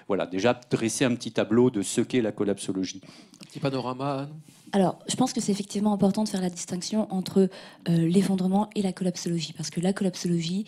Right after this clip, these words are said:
Speaker 3: c'est, euh, un discours sur l'effondrement parmi d'autres. On pourra peut-être, euh, le, le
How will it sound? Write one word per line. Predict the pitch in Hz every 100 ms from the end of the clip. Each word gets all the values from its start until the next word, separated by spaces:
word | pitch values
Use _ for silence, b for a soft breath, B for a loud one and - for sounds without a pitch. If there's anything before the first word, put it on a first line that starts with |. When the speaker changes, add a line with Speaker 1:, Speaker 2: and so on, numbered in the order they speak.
| B B
Speaker 3:
c'est, | - 190 185 208 -
euh, | 165 165
un | 226
discours | 226 214 - - 175
sur | - 170
l'effondrement | 165 175 165 165 214
parmi | 233 190 180 170
d'autres. | 156 156 - B B B -
On |
pourra | 165 160 170
peut-être, | 156 170 190 -
euh, | 160
le, | 160 151 143
le | - -